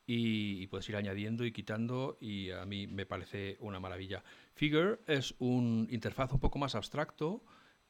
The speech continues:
que graba, eh, o re-, digamos, memoriza el movimiento que has hecho con el dedo y luego lo va repitiendo en forma de loop, de manera que vas añadiendo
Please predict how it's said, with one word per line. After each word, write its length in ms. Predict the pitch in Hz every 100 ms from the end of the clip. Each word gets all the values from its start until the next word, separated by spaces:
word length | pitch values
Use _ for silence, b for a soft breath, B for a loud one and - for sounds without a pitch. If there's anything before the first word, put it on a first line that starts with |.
| _ _
que 440 | - 117 113 113 - -
graba, 720 | 143 127 147 143 139 135 131 - _
eh, 220 | 127 117
o 140 | 107 110
re-, 180 | 110 -
digamos, 680 | 113 113 107 110 120 131 127
memoriza 600 | 123 113 131 156 143 120
el 100 | 113
movimiento 380 | 110 117 135
que 60 | 143
has 80 | 131
hecho 140 | 139
con 100 | 139
el 140 | 113 113
dedo 280 | 143 151 -
y 80 | 127
luego 200 | 120 127
lo 120 | 117
va 80 | 127
repitiendo 400 | 123 127 139 120
en 40 |
forma 240 | 120 123
de 120 | 123 120
loop, 200 | 127 131
de 120 | 120
manera 300 | 104 107 117
que 80 | 117
vas 180 | 117 -
añadiendo 560 | 107 101 104 110 123